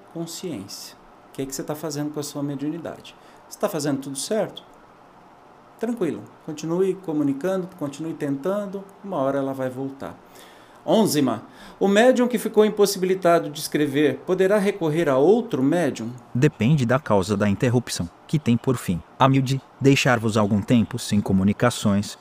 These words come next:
Speaker 2: depois de vos terem dado conselhos, a fim de que vos não habitueis a nada fazer senão com o nosso concurso, se este for o caso.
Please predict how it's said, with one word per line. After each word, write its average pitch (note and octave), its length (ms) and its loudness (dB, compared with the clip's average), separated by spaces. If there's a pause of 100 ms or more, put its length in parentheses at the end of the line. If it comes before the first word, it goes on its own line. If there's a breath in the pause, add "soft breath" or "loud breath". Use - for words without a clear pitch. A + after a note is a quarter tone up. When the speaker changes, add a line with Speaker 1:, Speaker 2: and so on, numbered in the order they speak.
(120)
Speaker 2:
depois A#2 420 0
de G#2 120 -2
vos A2 240 -8
terem A#2+ 280 2
dado A2 300 4
conselhos, B2 580 0 (140)
a G#2 80 -2
fim G#2 240 2
de A2+ 100 0
que - 140 -4
vos G2+ 220 -2
não B2 180 6
habitueis C3 560 2
a B2 80 6
nada G2 340 4
fazer A#2+ 300 0
senão A#2 320 4
com A#2 180 4
o A#2 40 6
nosso G2+ 280 2
concurso, A#2 540 -2
se - 140 -2
este B2 220 -2
for A2 200 0
o A#2 60 0
caso. E2+ 440 0